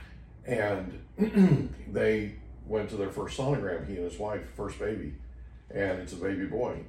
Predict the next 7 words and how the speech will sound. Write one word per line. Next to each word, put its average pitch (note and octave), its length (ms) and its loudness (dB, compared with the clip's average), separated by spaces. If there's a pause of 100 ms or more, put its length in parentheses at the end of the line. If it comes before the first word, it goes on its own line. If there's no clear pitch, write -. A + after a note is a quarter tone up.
and F2+ 160 -6
they F2 440 -2
named F2+ 340 -4
him E2+ 320 -4
Matthew. G#2 480 -6 (880)
And F2+ 560 -2 (440)
the, F2 380 -2